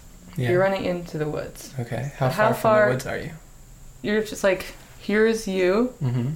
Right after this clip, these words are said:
Speaker 2: A centimeter away
Speaker 1: Okay.
Speaker 2: is the woods.
Speaker 1: Wow.
Speaker 2: Boom. You're running into the woods.
Speaker 1: Yeah.
Speaker 2: When can you stop running into the woods?
Speaker 1: Once you're in the woods.
Speaker 2: That's not true.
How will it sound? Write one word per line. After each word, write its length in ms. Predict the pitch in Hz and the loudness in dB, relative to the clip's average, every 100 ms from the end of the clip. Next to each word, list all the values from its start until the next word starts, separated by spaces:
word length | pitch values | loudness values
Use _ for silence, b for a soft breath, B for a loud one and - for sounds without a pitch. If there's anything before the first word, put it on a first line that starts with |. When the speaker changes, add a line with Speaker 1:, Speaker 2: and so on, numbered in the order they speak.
| - - | -8 -12
Speaker 2:
A 60 | 160 | -10
centimeter 720 | - - 220 220 214 196 185 | -6 0 2 4 4 4 2
away 420 | 175 165 156 156 - | 4 4 2 0 -4
Speaker 1:
Okay. 200 | 131 - | -2 0
Speaker 2:
is 80 | 143 | 0
the 80 | 175 | 0
woods. 400 | 170 156 - - | 2 0 -2 -8
Speaker 1:
Wow. 220 | 156 156 | -8 -6
Speaker 2:
Boom. 520 | 165 196 208 165 160 - - | 0 4 4 4 -2 -8 -6
You're 120 | 175 | -4
running 280 | 165 208 202 | 2 2 2
into 100 | 180 | 0
the 120 | 175 170 | 0 2
woods. 540 | 160 151 - - - - - | 2 -2 -10 -14 -14 -12 -8
Speaker 1:
Yeah. 220 | 151 147 160 | -6 -6 -4
Speaker 2:
When 180 | 190 208 | 0 2
can 140 | 233 | 2
you 60 | 226 | 0
stop 340 | 220 202 190 | 0 -2 0
running 300 | 185 170 165 - | -2 -2 -4 -6
into 320 | 175 175 170 | -6 -6 -6
the 100 | 156 | -6
woods? 440 | 147 - - - - - - - - - - - - - - - - - - - - - | -4 -8 -12 -16 -18 -20 -20 -20 -20 -20 -20 -20 -20 -20 -20 -20 -20 -20 -20 -20 -14 -2
Speaker 1:
Once 240 | 135 135 143 | 0 0 0
you're 80 | 139 | 2
in 140 | 139 | 2
the 80 | 135 | 2
woods. 580 | 156 175 - - - - - - - - - - - - | 2 0 -4 -10 -14 -16 -20 -20 -20 -20 -20 -20 -16 -8
Speaker 2:
That's 160 | - | -6
not 160 | 165 - | -6 -8
true. 260 | - 143 | -4 -4